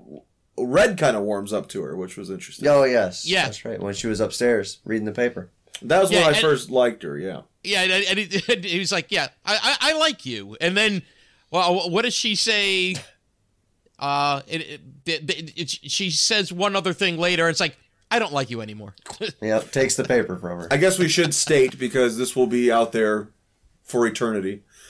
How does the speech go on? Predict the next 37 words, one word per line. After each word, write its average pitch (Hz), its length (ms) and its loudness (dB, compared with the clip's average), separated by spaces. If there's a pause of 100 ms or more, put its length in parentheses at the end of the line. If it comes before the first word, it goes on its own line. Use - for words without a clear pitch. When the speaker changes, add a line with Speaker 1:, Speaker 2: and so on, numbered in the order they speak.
(580)
Speaker 1:
as 151 240 4
of 143 140 0
this 147 180 0
moment, 143 420 4
we 131 120 4
have 127 100 6
only 143 240 4
seen 135 360 0
four 160 380 2
episodes 135 540 4
of 107 100 -6
Night 120 240 2
Court 95 340 -2
that 101 100 -4
have 92 120 -6
aired. 90 320 -6 (140)
Speaker 2:
Correct. - 340 -12
Speaker 3:
Correct. 135 380 -4
Speaker 1:
And 117 420 2
the 117 100 2
ten 120 720 0 (100)
that 110 120 0
have, 104 200 -2 (100)
of 101 400 0
that 113 220 0
ninety 110 260 -2
show 101 220 0
that 95 80 -2
have 92 100 -2
dropped 92 300 -2
on 85 120 -4
Netflix 80 400 -8
Speaker 3:
Yes. 156 220 -2
Speaker 1:
for - 60 0
season 76 200 -6
one. - 160 -16 (180)
Speaker 3:
True. 95 280 -6